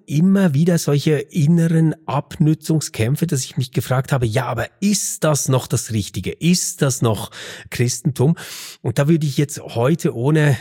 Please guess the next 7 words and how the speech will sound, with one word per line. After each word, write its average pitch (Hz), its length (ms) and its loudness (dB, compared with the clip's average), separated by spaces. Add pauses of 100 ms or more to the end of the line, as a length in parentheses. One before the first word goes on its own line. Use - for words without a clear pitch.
(160)
ähm, 123 260 2 (640)
ja, 131 200 2
so 123 160 0
quasi 120 500 -2 (240)
paternalistisch 127 1160 0
darauf 117 560 0
zurückzublicken, 127 800 0